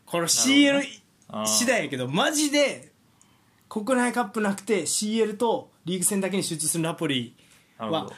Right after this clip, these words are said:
Speaker 1: センターラインに今一人ぐらい怪我人出ても埋まる層の厚さはある。
Speaker 2: うん、熱いよな。
Speaker 1: う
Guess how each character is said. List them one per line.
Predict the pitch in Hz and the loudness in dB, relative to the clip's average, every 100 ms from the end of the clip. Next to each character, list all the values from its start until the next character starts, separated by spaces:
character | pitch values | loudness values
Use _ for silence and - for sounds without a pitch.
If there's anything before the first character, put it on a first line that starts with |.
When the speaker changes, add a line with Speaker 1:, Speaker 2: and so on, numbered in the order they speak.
| - | -4
Speaker 1:
セ | - 262 | 0 0
ン | 262 | 0
タ | |
ー | 262 | 0
ラ | 269 | 0
イ | 233 | 0
ン | |
に | 170 - | -2 -4
今 | 247 262 | -4 -2
一 | - - 294 | -2 0 0
人 | 277 | 2
ぐ | |
ら | 262 | -2
い | 202 | -2
怪 | 240 | -2
我 | 254 277 | 0 0
人 | 269 | 0
出 | 262 | -2
て | 240 | -2
も | 175 139 135 | -4 -6 -4
埋 | |
ま | 180 208 | 0 2
る | 220 220 | 0 0
層 | - 254 208 123 - | 0 0 0 -2 -6
の | 123 - | -6 -4
厚 | - - | 0 0
さ | 135 | 0
は | 120 | -4
あ | |
る。 | 131 | -6
Speaker 2:
う | |
ん、 | |
熱 | - 127 | -6 -8
い | |
よ | 104 | -8
な。 | - 110 147 | -10 -10 -2
Speaker 1:
う | 151 | -2